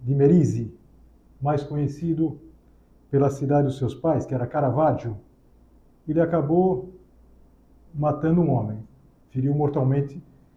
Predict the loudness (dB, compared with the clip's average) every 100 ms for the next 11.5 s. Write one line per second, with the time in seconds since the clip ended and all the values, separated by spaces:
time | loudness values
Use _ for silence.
0 | _ _ _ -2 0 -2 -6 -14 _ _
1 | _ _ _ -10 2 4 4 2 4 2
2 | 0 0 -2 -2 -2 -2 -2 -10 -6 -6
3 | -2 -2 2 2 0 -6 -20 -20 -20 -20
4 | _ _ -2 0 4 4 4 2 -8 -20
5 | -20 -20 -20 -20 -20 -20 -20 _ -20 _
6 | _ -4 0 2 2 2 2 2 4 4
7 | 4 2 4 6 6 6 2 4 4 4
8 | 2 0 0 -6 -4 0 0 -2 -12 -20
9 | _ _ _ _ _ _ -20 _ _ -4
10 | -2 2 2 4 4 4 6 4 2 0
11 | 0 -2 -4 -12 -16